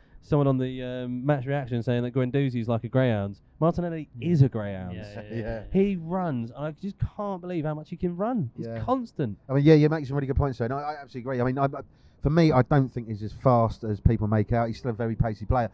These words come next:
Speaker 3: but he's got so many more qualities on top of that. He's tenacious, his technical ability is superb, he's strong in the air, he's got real physicality, he's got a great attitude, great temperament.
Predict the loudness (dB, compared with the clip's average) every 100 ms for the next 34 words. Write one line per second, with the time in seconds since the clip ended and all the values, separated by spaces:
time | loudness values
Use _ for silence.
0 | _ -12 -12 -10 -12 -12 -2 2 4 4
1 | 4 6 4 4 0 0 0 -2 -10 -14
2 | -12 -10 -12 -14 -12 -8 -6 -4 -4 -2
3 | -2 -2 -4 -8 -10 -16 -8 0 2 4
4 | 2 -4 -8 -16 -14 -10 -4 -2 -2 -2
5 | -2 -2 -4 -8 -10 -2 -2 0 -4 -4
6 | -2 2 2 0 -2 -2 -4 _ -8 -4
7 | 0 10 10 10 0 -10 -6 -4 0 -2
8 | -2 -8 -10 -8 -6 -6 -8